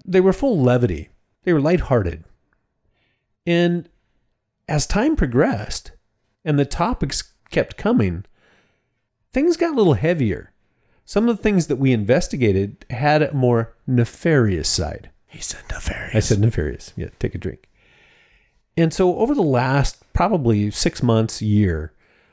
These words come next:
Speaker 1: um, I've been wrestling with this idea called the
Speaker 2: Using Depends as an adult.
Speaker 1: <laughs> No, no. I called it the Grand Conspiracy.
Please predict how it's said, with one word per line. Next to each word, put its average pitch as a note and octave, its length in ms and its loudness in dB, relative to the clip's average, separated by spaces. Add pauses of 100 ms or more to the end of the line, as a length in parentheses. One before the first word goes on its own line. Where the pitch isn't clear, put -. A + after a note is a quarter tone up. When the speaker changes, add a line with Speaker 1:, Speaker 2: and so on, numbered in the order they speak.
(100)
Speaker 1:
um, A#2+ 320 0
I've F3 160 -2
been C#3 200 2
wrestling D#3+ 480 2
with B2+ 140 0
this A2 200 -2
idea G#2 720 2
called G2+ 540 0
the F#2+ 560 2
Speaker 2:
Using B2+ 540 2
Depends A2 560 0
as G2+ 140 2
an G#2 160 2
adult. F#2+ 480 0
Speaker 1:
<laughs> A3+ 840 0 (240)
No, E3 400 2
no. C#3+ 500 0 (520)
I C4+ 100 0
called F#3 360 0
it C#3 160 0 (420)
the B2+ 220 2
Grand D3 920 0
Conspiracy. G#2+ 680 0